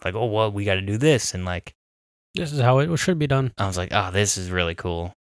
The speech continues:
Speaker 1: just to watch people so, such <laughs> big fans of that movie and be like, "Okay, we gotta do this," and they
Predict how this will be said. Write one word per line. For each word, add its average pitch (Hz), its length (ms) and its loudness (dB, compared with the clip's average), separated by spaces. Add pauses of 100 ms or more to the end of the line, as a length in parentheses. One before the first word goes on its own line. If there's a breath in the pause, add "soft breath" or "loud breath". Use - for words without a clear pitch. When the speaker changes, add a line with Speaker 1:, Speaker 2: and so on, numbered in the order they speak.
(120)
Speaker 1:
just - 220 -8
to 90 60 -4
watch 85 300 0
people - 220 -4
so, 101 420 2 (560)
such - 320 8
<laughs> - 60 10
big 135 120 10
fans 107 460 10
of 92 120 4
that 95 180 10
movie 101 500 6
and 90 140 2
be 92 100 2
like, 85 160 0
"Okay, 101 320 8
we 95 140 2
gotta 92 160 4
do 101 100 2
this," 101 160 0
and 98 100 0
they 90 160 2